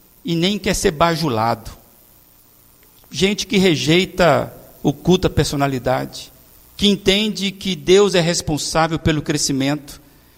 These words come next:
então, muitas vezes, nem espera ou não deve esperar o resultado daquilo que faz. Você faz diante de Deus.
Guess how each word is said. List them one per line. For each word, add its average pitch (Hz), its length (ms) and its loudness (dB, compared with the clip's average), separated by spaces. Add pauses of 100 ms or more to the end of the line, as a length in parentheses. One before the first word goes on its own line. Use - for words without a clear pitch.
(160)
então, 175 220 0
muitas 180 340 -2
vezes, 175 420 0
nem 214 260 0
espera 170 1000 0 (120)
ou 170 260 6
não 190 240 2
deve 180 320 2
esperar 147 1000 0 (460)
o 147 100 -2
resultado 135 960 0 (880)
daquilo 135 460 -2
que 135 100 -8
faz. 110 360 -4
Você 165 120 -4
faz 190 360 -2
diante 202 300 -4
de 226 80 -10
Deus. 156 920 -10